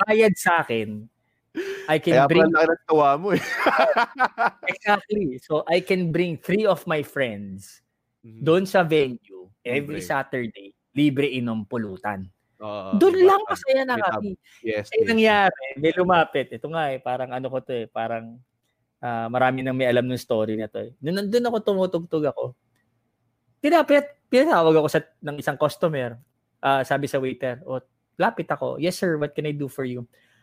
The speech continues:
Speaker 1: "Ah, dito ka lang ba tumutugtog?" Sabi ko, "Yes, sir, every Saturday." "Balik kayo ah, kasi P R ka na, di ba? Balik kayo
Speaker 2: Oo.
Speaker 1: ah.
Speaker 2: Oo.
Speaker 1: Saya dito, relax lang, di ba?" "Oo, enjoy kami.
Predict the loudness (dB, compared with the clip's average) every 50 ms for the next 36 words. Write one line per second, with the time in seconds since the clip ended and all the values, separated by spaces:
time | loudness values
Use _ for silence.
0 | _ _ _ _ _ _ _ _ _ -6 -4 -2 -2 -4 -4 -4 -4 -6 -6 -6
1 | -4 0 0 2 2 4 4 4 4 6 4 4 2 2 0 -2 0 0 -2 -2
2 | 0 0 0 2 2 0 0 2 -2 -2 -2 -2 0 0 2 2 0 -2 -4 -8
3 | -14 -18 _ _ _ _ 4 4 4 6 6 6 6 4 4 2 2 2 2 0
4 | 2 2 2 2 2 -2 -4 -2 -2 -4 -4 -4 -6 -10 _ 0 2 2 4 4
5 | 4 6 6 6 6 4 2 2 2 0 0 0 -2 -4 -6 -6 0 2 4 4
6 | 4 4 4 4 4 4 4 2 2 2 0 -2 -4 -8 -8 -10 -10 -6 -4 0
7 | 0 2 2 2 0 0 -2 -4 -6 -12 _ _ _ _ _ _ _ -14 -12 -12
8 | -12 -14 -16 -20 -8 0 2 2 4 4 2 2 2 0 0 0 0 -2 -2 -2
9 | 0 -2 -2 -2 -2 -6 -6 -6 -8 -10 -12 _ _ _ _ -2 -2 0 0 0
10 | 0 0 0 0 -2 -2 -2 -4 -4 -4 -6 -6 -6 -8 -10